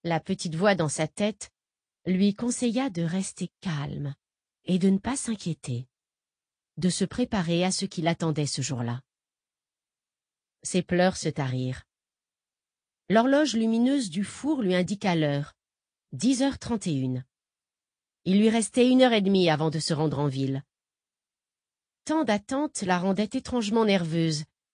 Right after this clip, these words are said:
si bien qu'elle éprouva le besoin de s'occuper afin de ne plus penser à,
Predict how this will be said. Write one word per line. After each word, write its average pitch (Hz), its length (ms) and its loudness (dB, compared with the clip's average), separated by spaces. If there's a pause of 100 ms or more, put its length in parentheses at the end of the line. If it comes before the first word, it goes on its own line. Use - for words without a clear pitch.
(280)
si - 160 -2
bien 311 180 2
qu'elle 226 160 0
éprouva 247 360 0
le 196 100 4
besoin 220 320 2
de 175 80 -4
s'occuper 247 560 -4
afin 240 280 -2
de 196 100 -2
ne 185 120 0
plus - 200 -6
penser 226 460 -2
à, 160 240 -2